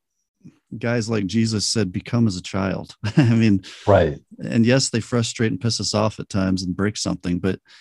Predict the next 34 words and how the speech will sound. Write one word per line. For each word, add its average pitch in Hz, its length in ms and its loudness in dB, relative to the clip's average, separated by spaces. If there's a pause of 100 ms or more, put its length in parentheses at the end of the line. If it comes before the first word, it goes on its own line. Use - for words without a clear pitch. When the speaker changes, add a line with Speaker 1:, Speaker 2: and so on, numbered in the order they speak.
(300)
Speaker 1:
uh, 101 300 2
beyond 120 480 8
that, 92 400 2
there's 101 180 0
a 98 60 -4
depth 117 360 0
of 92 180 -4
love 117 640 2
and, 95 380 -2 (380)
uh, 104 320 -10 (280)
just, 110 460 -6 (960)
I 123 40 2
don't, 123 480 -2
a 139 140 -4
lot 175 140 4
of 190 60 2
people 180 180 4
don't 156 80 6
like 156 160 4
the 143 60 2
word 127 220 6
submission, 110 720 2
but 98 180 -6
they're 110 100 -2
willing 135 440 6
to 123 120 -4
submit 107 600 0 (100)
and 92 440 0
Speaker 2:
Yeah. 127 100 6
Speaker 1:
listen 120 420 4
and, 98 360 0 (260)
and 98 260 0
trust - 600 0
and 107 340 2